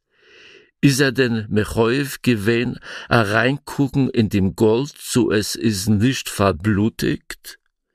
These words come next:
Er hat sicher gemeint, als Hitler hat gebencht die S-S-Leit, als alles soll sich bei sei in die Hand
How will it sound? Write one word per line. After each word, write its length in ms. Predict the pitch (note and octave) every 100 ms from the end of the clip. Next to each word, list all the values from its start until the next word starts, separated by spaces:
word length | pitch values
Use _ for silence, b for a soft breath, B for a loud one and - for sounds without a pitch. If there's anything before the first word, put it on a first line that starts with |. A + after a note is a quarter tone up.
| _ b b b b b b b b
Er 180 | - B2+
hat 180 | C3+ A2+
sicher 380 | A#2+ F3 F3+ C#3+
gemeint, 680 | C3+ B2 A#2+ B2 C3+ C3 - B
als 280 | - A2 -
Hitler 520 | C3 E3 - C#3+ B2+
hat 280 | A#2 A2+ -
gebencht 720 | - F#2+ D2+ B2 D3+ D3+ - -
die 160 | A2 G#2
S-S-Leit, 1160 | G2+ F#2+ - - B2+ - B2 A#2 A2+ - - - B B B B B
als 260 | A#2 A2
alles 480 | - A#2+ C#3+ E3 -
soll 420 | - A#2 A2+ A#2
sich 240 | G#2 A2 -
bei 240 | - G2
sei 520 | F2 F#2+ G#2 A#2 A2+ -
in 180 | G2 F#2+
die 180 | F#2+
Hand 460 | D#2 F2 A#2 B2+